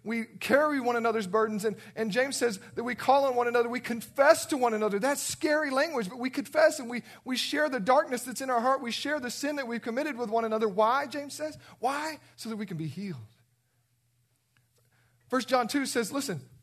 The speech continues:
I'm writing all this stuff that, so you, you don't sin, but if you do sin, this is good news.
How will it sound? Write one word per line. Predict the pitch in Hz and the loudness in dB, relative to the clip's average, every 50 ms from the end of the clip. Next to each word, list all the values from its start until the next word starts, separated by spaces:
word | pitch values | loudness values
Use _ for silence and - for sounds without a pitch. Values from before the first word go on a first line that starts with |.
| _ _ _ _ _ _ _ - | _ _ _ _ _ _ _ -6
I'm | 180 185 | 0 4
writing | 208 247 269 277 | 6 6 6 6
all | 277 | 4
this | 269 262 - | 2 2 0
stuff | - 269 262 - | 0 -2 0 0
that, | 240 - | -6 -6
so | - - | -4 -4
you, | 226 214 208 226 233 220 - | -4 -4 -2 -4 -6 -6 -6
you | - 214 247 | -8 -6 -2
don't | 185 226 226 262 285 - | 4 4 4 4 4 -2
sin, | - - 240 240 254 320 370 - - - - _ | -6 -2 0 2 2 0 -2 -4 -12 -20 -16 _
but | - 240 254 - | 2 2 2 2
if | 269 285 277 294 | -2 -4 0 0
you | 330 254 | 0 0
do | 208 277 311 320 | 2 2 2 2
sin, | - - 311 349 339 392 427 403 - - _ _ - _ _ _ _ _ | 2 0 2 2 2 2 0 -2 -8 -16 _ _ -20 _ _ _ _ _
this | 233 214 | -4 -2
is | 214 | 0
good | 180 - - 254 | 0 0 2 2
news. | - 180 247 202 156 - - | 2 2 2 0 -2 -4 -10